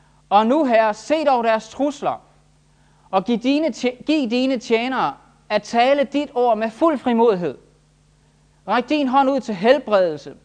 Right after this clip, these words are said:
så der sker tegn og under ved din hellige tjener Jesu navn."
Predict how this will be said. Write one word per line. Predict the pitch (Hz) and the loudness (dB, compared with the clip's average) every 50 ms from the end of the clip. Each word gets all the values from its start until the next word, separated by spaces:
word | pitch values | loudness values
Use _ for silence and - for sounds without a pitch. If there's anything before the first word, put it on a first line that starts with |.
| _ _ _ _ _ _ _ | _ _ _ _ _ _ _
så | _ - 240 226 | _ 0 0 2
der | 220 226 | 2 2
sker | 214 - - 220 202 | 0 0 0 0 0
tegn | 208 - - - 247 285 302 294 | 0 -4 -4 0 0 0 0 -2
og | 277 254 240 | -2 -2 0
under | 240 262 254 226 180 156 156 | 0 -2 -2 -2 -4 -4 -4
ved | 165 185 | -4 -4
din | 185 247 240 208 | -4 -4 -6 -4
hellige | 196 214 226 233 240 226 190 | -2 -2 -2 -2 -2 -4 -6
tjener | - - 196 196 214 226 214 | -6 -4 -4 -4 -4 -4 -6
Jesu | 185 185 196 202 214 185 | -6 -6 -8 -8 -8 -8
navn." | 160 151 156 147 | -8 -8 -8 -10